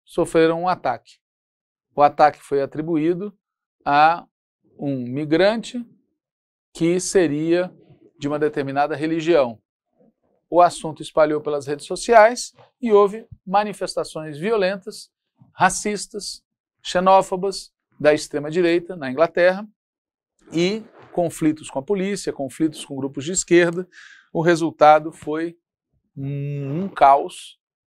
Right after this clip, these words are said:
e, posteriormente, se verificou que aquilo que estava sendo dito nas redes sociais não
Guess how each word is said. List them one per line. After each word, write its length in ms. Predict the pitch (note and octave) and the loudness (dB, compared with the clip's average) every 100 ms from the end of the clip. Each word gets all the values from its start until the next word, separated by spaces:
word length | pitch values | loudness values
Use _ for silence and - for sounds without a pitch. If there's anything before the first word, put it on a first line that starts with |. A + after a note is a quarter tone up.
| _ _ | _ _
e, 340 | D#3+ F3 A3+ - _ _ _ _ _ _ _ _ _ _ _ _ _ | -2 0 -2 -10 _ _ _ _ _ _ _ _ _ _ _ _ _
posteriormente, 840 | - C#3+ - D3+ F3 E3 E3+ F3+ F#3 | -6 -4 0 0 0 -2 -6 -6 -12
se 160 | - E3+ | -8 -4
verificou 680 | D#3 D3+ C#3+ - C#3 E3+ - _ _ _ _ | -4 -4 -8 -4 -2 -2 -8 _ _ _ _
que 220 | - E3 D#3 | -2 4 6
aquilo 560 | D3+ - G3 F#3 C#3 | 4 -2 -8 -6 -6
que 220 | B2+ C#3+ | -8 -10
estava 320 | C#3 - C#3+ C#3 | -10 -4 -4 -4
sendo 280 | - C#3+ B2+ | -10 -10 -10
dito 420 | A#2+ C3 - A#2 | -8 -10 -10 -8
nas 240 | B2 B2 | -8 -8
redes 200 | B2 B2 | -12 -12
sociais 560 | E3 - F3 D#3+ F3 E3+ | -12 -2 2 2 2 -6
não 400 | D3+ C#3+ D3+ E3+ | -10 -10 -10 -14